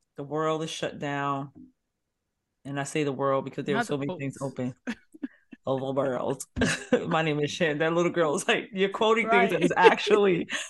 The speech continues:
Speaker 1: I like." <laughs> Like, my name is, but, um, I remember having to go, at the time I was working at the church,
Speaker 2: Mm.
Speaker 1: and, um,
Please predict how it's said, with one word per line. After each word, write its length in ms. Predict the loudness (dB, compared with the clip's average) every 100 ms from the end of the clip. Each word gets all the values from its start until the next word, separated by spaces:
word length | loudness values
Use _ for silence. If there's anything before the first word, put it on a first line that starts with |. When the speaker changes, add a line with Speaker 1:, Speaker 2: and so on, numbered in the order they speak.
| -16 _ _ 2
Speaker 1:
I 240 | 2 4
like." 640 | 2 4 4 4 2 -2 -2
<laughs> 40 |
Like, 280 | 2 2 2 6 6 6 -2 -4 -4 0
my 220 | 4 4
name 380 | 6 6 6 4
is, 760 | 4 4 4 4 2 -4 -4 -6
but, 340 | 2 6 6
um, 420 | 6 8 8 4 0 -16 -20 _ _ _ _ _ _ _ _ _ _ _ _ _ _ _ _ _ _ _
I 120 | 4 6 6
remember 360 | 6 6 6
having 420 | 4 2 2 0 0
to 140 | -2
go, 840 | -4 -2 2 6 6 4 2 -2 -8 _
at 160 | 0 0
the 60 | -2
time 320 | 0 2 6
I 80 | 4
was 160 | 2 0
working 360 | -2 -2 -4
at 100 | -6
the 80 | -8
church, 800 | -8 -4 -4 -4 _ -18 -16 -18 _ _ _ _ _ -14
Speaker 2:
Mm. 140 | -8
Speaker 1:
and, 180 | -4 -4
um, 420 | -4 -6 -10 -16